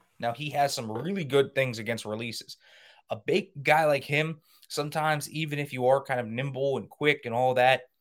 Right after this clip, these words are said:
can get caught up and be beat on press coverage.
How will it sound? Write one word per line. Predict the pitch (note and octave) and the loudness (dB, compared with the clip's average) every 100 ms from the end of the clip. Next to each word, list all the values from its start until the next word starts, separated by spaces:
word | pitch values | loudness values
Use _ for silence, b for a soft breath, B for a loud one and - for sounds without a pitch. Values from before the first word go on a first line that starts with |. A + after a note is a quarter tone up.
| _ _ _ _ _ _ _ | _ _ _ _ _ _ _
can | C3+ C#3 | -10 -10
get | - | -10
caught | - C3+ C#3 | 0 4 6
up | A#2+ D#3 - _ _ _ B2 | 6 4 -2 _ _ _ -10
and | A#2 | -8
be | A#2 A2+ G#2 | -8 -10 -8
beat | B2+ D#3 - _ _ _ _ _ _ _ | -8 -8 -16 _ _ _ _ _ _ _
on | A#2 A2 | -10 -8
press | - C3+ - | 4 4 4
coverage. | - C3+ C#3 G3+ - - | 2 4 4 2 -4 -10